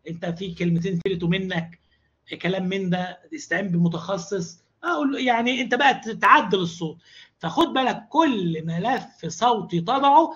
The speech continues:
سيؤثر على حجم الفيديو. هو حجم ال-، ال-، ال-،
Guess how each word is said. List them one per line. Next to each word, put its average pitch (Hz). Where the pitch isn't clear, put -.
سيؤثر 233
على 185
حجم 214
الفيديو. 170
هو 160
حجم 254
ال-، 233
ال-، 214
ال-، 214